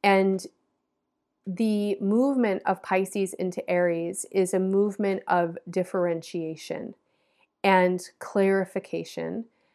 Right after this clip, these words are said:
but there's also themes here of gestation.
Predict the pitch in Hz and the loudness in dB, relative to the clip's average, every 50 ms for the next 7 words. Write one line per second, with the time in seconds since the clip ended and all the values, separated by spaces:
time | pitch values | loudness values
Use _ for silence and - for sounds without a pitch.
0 | _ _ _ _ - 175 170 208 208 202 180 185 208 208 208 208 202 - - - | _ _ _ _ -8 0 4 4 4 4 4 0 0 2 2 0 -2 -4 0 4
1 | 208 214 220 220 - - 247 220 202 - - 202 190 185 185 180 - - 185 175 | 4 4 4 2 0 0 0 0 0 -4 -6 -4 -4 -4 -4 -6 -4 -2 0 0
2 | - - - 175 165 175 - - 170 - 185 170 - - - - 131 - - - | 0 0 -2 -4 -4 -6 -14 -14 -8 -6 -6 -6 -6 -8 -10 -10 -10 -10 -10 -14
3 | - - - 190 | -14 -12 -12 -14